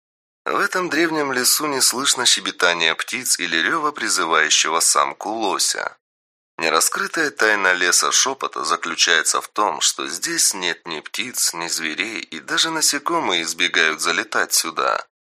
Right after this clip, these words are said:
Лишь только листья вековых деревьев что-то шепчут друг другу, ловя малейший ветерок. Наверное, боги создали этот лес для себя как место для размышлений и отдыха.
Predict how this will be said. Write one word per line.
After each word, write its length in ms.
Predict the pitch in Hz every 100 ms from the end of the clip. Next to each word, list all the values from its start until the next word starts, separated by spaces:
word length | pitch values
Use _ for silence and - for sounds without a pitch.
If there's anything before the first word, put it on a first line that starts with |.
| _ _
Лишь 260 | 185 170 -
только 320 | 175 160 156
листья 380 | 151 156 - 131
вековых 560 | 127 127 123 131 123
деревьев 520 | 107 120 139 120 78
что-то 340 | - 85 82 87
шепчут 500 | - 82 - 82 78
друг 240 | 80 76
другу, 340 | 82 107 95 69
ловя 380 | 67 80 151
малейший 580 | 147 113 85 76 - 76
ветерок. 720 | 78 76 95 92 73 - - _ _ _ _ -
Наверное, 720 | 87 78 113 113 73 53 -
боги 380 | 80 135 175 147
создали 520 | 120 - 143 117 104
этот 320 | 98 - 90 95
лес 280 | 123 101
для 200 | 80 82
себя 340 | - 78 160 156
как 220 | 127 -
место 360 | 123 160 - 120
для 220 | 101 90
размышлений 760 | 87 85 85 - 80 78 78
и 160 | - 113
отдыха. 800 | 117 95 67 62 - 65 -